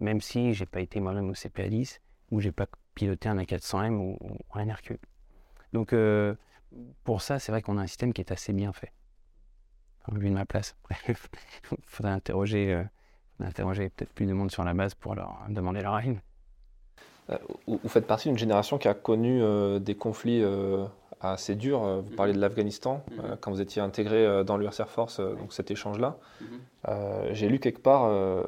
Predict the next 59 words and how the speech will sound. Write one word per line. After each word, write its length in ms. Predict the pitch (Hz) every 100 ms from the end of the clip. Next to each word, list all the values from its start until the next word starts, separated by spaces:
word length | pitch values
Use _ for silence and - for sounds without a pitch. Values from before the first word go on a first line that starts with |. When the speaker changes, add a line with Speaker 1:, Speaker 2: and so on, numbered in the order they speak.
| 101
Speaker 2:
vous 120 | 107
allez 80 | 101
me 40 |
confirmer, 520 | 104 101 - 107 117 107
euh, 60 |
si 120 | 95
c'est 80 | -
vrai 120 | 101
ou 40 | 101
pas, 180 | 135 139
mais, 140 | 110 - - - _ -
euh, 440 | 104 101 98 95 98 -
que 140 | -
vous 180 | 110 110
avez 160 | 107
fait 180 | 107 127
cinquante-sept 500 | - 131 127 120 123
missions 220 | 120 -
de 60 | 127
sauvetage 380 | - 113 131 123
en 80 | 101
soixante 340 | 113 - 113
jours 140 | 117
de 60 | 117
terrain. 320 | - 117 131 143 _ _ _ _ _ - _ _ _ -
Speaker 1:
Euh, 280 | 117 110 107 -
alors, 260 | 123 110
oui, 220 | 107 127 143
il 20 |
y 20 |
avait 100 | 98
un 80 | 101
peu 120 | 117
plus 220 | 110 120
que 100 | -
soixante 360 | 107 107 - 113
jours, 100 | 135
parce 140 | 117
que 80 | -
j'ai 120 | 104
fait, 220 | 95 107 98
euh, 140 | 107 110 - - - - - - - - - -
pas 120 | - 107
loin. 280 | 107 113
Alors, 160 | 101 104
avec 240 | 110 117
l'U 60 | 131
S 140 | 120
Air 100 | 117
France, 220 | - 127 -
j'ai 60 |
fait 100 | -
pas 160 | - 113
loin 160 | 110
de 60 | 107
sept 420 | 101 - 117 -
mois 180 | 117 120
en 140 | 117
Afghanistan. 600 | 101 98 98 95 - 139